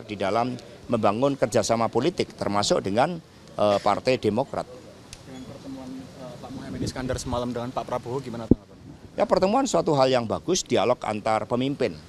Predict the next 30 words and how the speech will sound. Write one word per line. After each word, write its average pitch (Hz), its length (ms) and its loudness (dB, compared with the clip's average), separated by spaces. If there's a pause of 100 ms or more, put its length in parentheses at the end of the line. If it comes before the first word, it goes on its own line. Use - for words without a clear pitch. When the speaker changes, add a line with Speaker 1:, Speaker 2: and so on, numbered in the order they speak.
(400)
Speaker 1:
Minggu 127 240 4
yang 117 80 2
lalu 139 160 4
kami 131 240 2
juga 104 320 2
bertemu, 113 720 0
eh, 98 160 2
didampingi 101 480 2
oleh 95 240 0
Pak 95 160 0
Said 101 240 0
Abdullah 101 400 2 (560)
dengan, 92 480 2
eh, 87 560 -2 (880)
Bapak 92 400 4
Muhaimin 107 400 2
Iskandar 98 560 2
dan 98 160 0
juga 92 240 2
dengan 98 240 -2
Bapak 95 400 0 (400)
Zulkifli 113 480 2
Hasan. 85 400 0 (480)
Kami 113 140 2
juga 110 160 4
berkomunikasi 117 760 2
dengan 98 240 -4
Pak 101 140 0 (100)
Erlangga, 127 480 2 (160)
dengan 92 400 -4